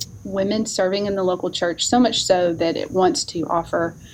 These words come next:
you know, degree programs specific for that ministry.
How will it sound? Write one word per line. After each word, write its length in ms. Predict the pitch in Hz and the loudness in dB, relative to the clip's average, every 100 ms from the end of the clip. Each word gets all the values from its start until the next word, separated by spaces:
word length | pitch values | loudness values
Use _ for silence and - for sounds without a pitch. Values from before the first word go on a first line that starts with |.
| - - - | -20 -16 -6
you 140 | 185 | -2
know, 200 | 170 160 151 | 0 -2 -4
degree 340 | 190 185 185 | -4 -2 -2
programs 880 | 190 190 175 175 165 160 156 - - - - | -2 -2 0 0 0 0 -2 -6 -10 -20 -16
specific 640 | - 180 - 175 - - - | -4 -4 -2 -6 -4 -6 -4
for 140 | 170 | -2
that 180 | 160 - | -2 0
ministry. 640 | 156 147 151 - - - | 0 0 -2 -6 -8 -10